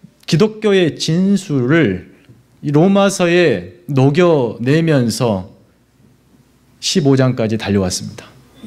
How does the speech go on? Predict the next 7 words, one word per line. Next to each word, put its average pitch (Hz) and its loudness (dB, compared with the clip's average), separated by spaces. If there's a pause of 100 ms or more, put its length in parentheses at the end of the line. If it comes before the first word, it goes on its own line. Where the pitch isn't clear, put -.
(500)
그리고 127 2
마지막 147 2
장에서 131 -2 (800)
바울은 110 2
이름 165 2
하나씩 170 0
하나씩 160 -2